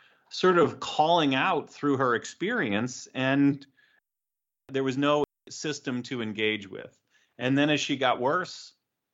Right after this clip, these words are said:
she just was easier to dismiss. So they had no answers, and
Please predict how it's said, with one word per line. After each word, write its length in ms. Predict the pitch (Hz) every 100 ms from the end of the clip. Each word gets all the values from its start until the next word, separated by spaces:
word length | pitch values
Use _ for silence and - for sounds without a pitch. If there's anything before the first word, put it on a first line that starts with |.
| _ _
she 220 | - 143
just 300 | 139 147 -
was 200 | 139 117
easier 400 | 120 117 127 120
to 120 | 117
dismiss. 680 | 110 110 104 95 90 - - - _ _ _ _ _ _
So 480 | - 131 123 123 117
they 260 | 110 135 156
had 240 | 160 175
no 200 | 151 123
answers, 640 | 104 101 104 143 143 135 -
and 640 | 127 135 135 139 139 135